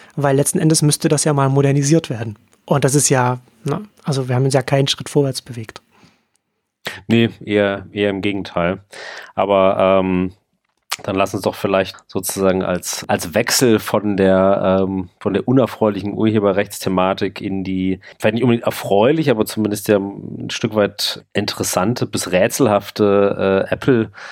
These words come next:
Speaker 2: äh, Veranstaltung
Speaker 1: <laughs>
Speaker 2: einsteigen. Apple hat
Speaker 1: Ja.
Speaker 2: ja, äh, jetzt endgültig den, den, äh,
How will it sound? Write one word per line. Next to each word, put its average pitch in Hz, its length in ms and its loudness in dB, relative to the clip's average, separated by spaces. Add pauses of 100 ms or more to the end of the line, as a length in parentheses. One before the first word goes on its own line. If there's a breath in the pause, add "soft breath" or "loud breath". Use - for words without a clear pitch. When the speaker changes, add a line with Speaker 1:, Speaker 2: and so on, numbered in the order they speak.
(180 loud breath)
Speaker 2:
äh, 104 180 2
Veranstaltung 92 680 0
Speaker 1:
<laughs> - 20 0
Speaker 2:
einsteigen. 87 720 0 (420 loud breath)
Apple 104 300 2
hat 156 100 0
Speaker 1:
Ja. 104 60 4
Speaker 2:
ja, 113 500 2
äh, 120 40 -4 (100)
jetzt 113 240 -6
endgültig 117 480 2
den, 104 400 2
den, 101 320 -2
äh, 110 460 -2